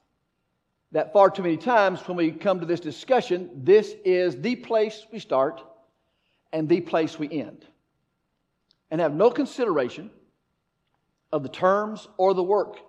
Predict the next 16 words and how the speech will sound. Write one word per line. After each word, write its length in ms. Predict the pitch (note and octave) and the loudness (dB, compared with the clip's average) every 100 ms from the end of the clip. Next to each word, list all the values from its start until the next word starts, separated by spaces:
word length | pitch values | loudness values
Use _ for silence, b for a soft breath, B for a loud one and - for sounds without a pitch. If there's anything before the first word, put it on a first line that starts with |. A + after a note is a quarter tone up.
| - | -6
that 120 | C#3+ | -4
is 40 | B2+ | -4
described. 540 | A#2+ - G#2 - - _ _ _ _ _ _ _ _ _ _ _ _ _ _ _ _ _ _ _ _ _ - | -6 -10 -10 -12 -20 _ _ _ _ _ _ _ _ _ _ _ _ _ _ _ _ _ _ _ _ _ -14
The 80 | |
fact 240 | E3+ C4 D4+ | 0 2 2
of 60 | |
the 40 | G3 | 2
matter 260 | E3+ C3+ | 2 2
is, 360 | A2+ A#2+ F3 - _ _ _ _ _ _ _ _ _ _ _ _ _ _ _ _ _ _ | -2 -8 -10 -14 _ _ _ _ _ _ _ _ _ _ _ _ _ _ _ _ _ _
as 240 | F#3+ G3+ | 4 4
we'll 140 | E3+ F3 | 4 0
see 320 | - C#4 C4+ | 0 -6 -8
today 540 | - C#3+ A2 A2+ D#3 - _ _ - | -6 -6 -6 -8 -12 -16 _ _ -8
in 140 | D3 | -4
both 160 | D3 B2 | -2 2
lessons, 580 | G3+ G#3+ C3 B2 C#3 | 2 2 0 -10 -14